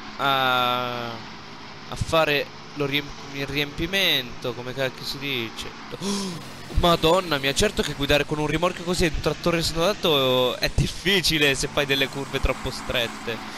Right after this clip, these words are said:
Allora, la tramoggia è praticamente dis. Riempimento, vediamo. Allora, vediamo se il silo è vuoto. Ma come è vuoto?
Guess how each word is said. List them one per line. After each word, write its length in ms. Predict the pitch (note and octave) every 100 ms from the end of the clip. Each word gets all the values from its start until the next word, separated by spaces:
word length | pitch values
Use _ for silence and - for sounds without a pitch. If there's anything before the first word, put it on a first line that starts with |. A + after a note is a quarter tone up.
| - - - - - - - - - -
Allora, 340 | E3 C#3+ C#3
la 100 | E3
tramoggia 880 | - G#3+ G3+ D#3+ C#3 - C#3+ C3 -
è 180 | E3+ E3+ - -
praticamente 680 | F#3+ F3+ F3 F#3+ G#3 - D#3+ C#3+ -
dis. 520 | E3 C#3 - - E3 F#3 B3 - - - - - - - - - - -
Riempimento, 1000 | B2+ C#3+ D3+ F3 F3+ G3+ F#3 D3 C3 D3
vediamo. 880 | D3 C#3+ C3+ B2 A2+ A2 A2 A2 A2 G#2+ - - - - - - - - - - - - - -
Allora, 280 | D3 D3 C3+
vediamo 460 | C#3 D3+ C#3+ B2 B2
se 140 | D3
il 80 | C#3
silo 480 | - G3+ G#3+ G#3+ - -
è 100 | -
vuoto. 720 | D3+ C#3 C3 A#2 A#2 D#3 F#3 A3 - - - - -
Ma 80 | B2
come 260 | - F#3 C#3+
è 40 |
vuoto? 720 | B2 B2+ B2 A2+ G#2 B2 A2+